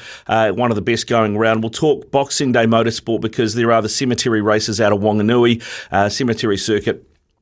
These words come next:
Motorbikes. We'll also talk a bit of F one. We'll talk some of the Kiwis and what they're doing around the place as well. Um, we're gonna have a replay, actually, on the motorsport theme.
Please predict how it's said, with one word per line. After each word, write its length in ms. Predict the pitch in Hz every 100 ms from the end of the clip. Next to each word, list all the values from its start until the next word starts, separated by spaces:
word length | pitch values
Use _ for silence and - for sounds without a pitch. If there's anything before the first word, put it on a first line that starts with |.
| _ _ -
Motorbikes. 580 | 117 117 107 113 107 -
We'll 100 | 117
also 300 | 127 127 98
talk 320 | 113 101 - - - -
a 100 | 107
bit 120 | 110
of 100 | 110
F 220 | 110 -
one. 240 | 113 110
We'll 80 | 110
talk 300 | 104 123 113
some 180 | - 113
of 40 |
the 60 | 101
Kiwis 400 | 98 120 113 101
and 140 | 107
what 140 | 101 95
they're 120 | 101
doing 240 | 95 101
around 220 | 92 95 85
the 80 |
place 460 | - 101 92 90 - -
as 440 | 92 90 87 80 -
well. 600 | 90 92 98 104 98 95 - - -
Um, 480 | 87 92 92 95 95 98
we're 100 | 110
gonna 160 | 180
have 120 | 208 156
a 20 |
replay, 500 | 120 139 143 123 101
actually, 240 | 98 117
on 140 | 110 127
the 80 |
motorsport 500 | 120 107 107 104 -
theme. 300 | 113 107 113